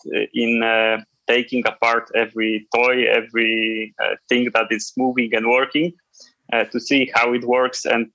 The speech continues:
uh, why it don't, don't work. Uh, so it, it's, uh, it's quite possible that if I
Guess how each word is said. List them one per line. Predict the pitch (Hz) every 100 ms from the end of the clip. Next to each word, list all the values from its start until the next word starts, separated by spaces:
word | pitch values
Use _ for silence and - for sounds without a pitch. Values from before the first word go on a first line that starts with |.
| 110
uh, | 113
why | 120 117 113
it | 120 - -
don't, | 120 117 - 123
don't | 123 120
work. | 123 151 170 _ _ _ _ _ _ _ _ _ _
Uh, | - 113
so | - 123 120
it, | 120 -
it's, | - 123 113 - -
uh, | 127 120 120 120 117 117 117 117 -
it's | 123
quite | - 135 139 127 - - -
possible | 123 139 123 131
that | 120 120 - _ -
if | 123 -
I | 117 117 113